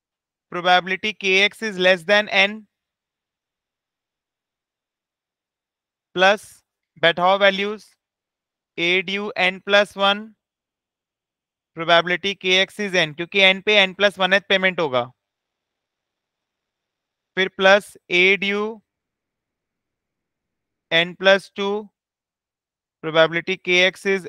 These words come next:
n plus one plus dot dot dot up to infinity। अब देखो, इसको तोड़ेंगे कैसे, ध्यान देना।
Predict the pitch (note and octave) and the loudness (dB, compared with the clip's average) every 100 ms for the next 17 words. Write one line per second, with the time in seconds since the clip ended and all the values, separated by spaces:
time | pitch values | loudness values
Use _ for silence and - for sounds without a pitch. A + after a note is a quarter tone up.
0 | F3 F3 E3+ F#3+ F#3+ - F3+ G3 F#3+ F3+ | -4 -4 0 0 0 -2 -4 -4 -2 0
1 | F3+ D3+ E3 D#3+ F3+ F3 F3 F#3 - - | 0 2 0 2 2 2 2 0 -2 -8
2 | F#3 E3+ D#3+ F3 D#3 B2+ A#2+ _ _ _ | -6 -6 -6 -6 -6 -6 -12 _ _ _
3 | - - _ _ _ _ _ _ _ _ | -20 -20 _ _ _ _ _ _ _ _
4 | _ _ _ _ _ _ _ _ _ _ | _ _ _ _ _ _ _ _ _ _
5 | _ _ _ _ _ _ _ - D#3 E3+ | _ _ _ _ _ _ _ -4 -2 0
6 | F#3 G#3 A3 G#3 F#3+ F#3 G#3+ A3 G#3+ A3 | 0 0 -2 0 2 4 4 4 2 2
7 | G3+ F#3 F#3+ F#3 D3+ | 2 4 4 2 2